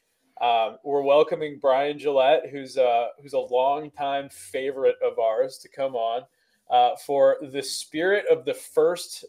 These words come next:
follower, turning five customers into fifty. Um, he's gonna tell us, uh, a little bit about that philosophy. He's gonna tell us, um, about his story and building businesses, of which he's, um,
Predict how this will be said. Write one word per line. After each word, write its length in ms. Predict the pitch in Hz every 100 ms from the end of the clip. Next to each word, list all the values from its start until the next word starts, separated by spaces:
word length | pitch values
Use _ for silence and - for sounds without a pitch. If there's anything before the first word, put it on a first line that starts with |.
| _
follower, 800 | _ - 139 151 151 107 98 98 _ _ _ -
turning 300 | 151 156 143
five 340 | 147 143 143
customers 520 | 160 147 - 143 127
into 180 | 135 117
fifty. 640 | - 143 143 - 143 143 _ _ _ -
Um, 260 | 123 123 123
he's 240 | 139 165
gonna 200 | 190 165
tell 260 | 156 160 151
us, 460 | 151 143 - - _ _ _ _
uh, 180 | - 131 127
a 60 |
little 280 | 143 156 175
bit 160 | 165 160
about 420 | 156 131 127 -
that 260 | 143 151 -
philosophy. 1000 | 151 143 143 139 - 139 - 139 139 131
He's 140 | 131
gonna 160 | 123 131
tell 300 | - 139 139
us, 260 | 135 - -
um, 320 | 120 120 120 -
about 360 | 127 127 123 120 -
his 280 | - 147 135
story 600 | - 127 123 123 135 139 _ _ _ _
and 240 | 131 127
building 380 | 131 135 127 127
businesses, 680 | 120 120 131 123 - 131 123
of 280 | 131 123 123
which 240 | 123 123
he's, 480 | - 123 113 - - _ _ _ -
um, 400 | 117 113 110 107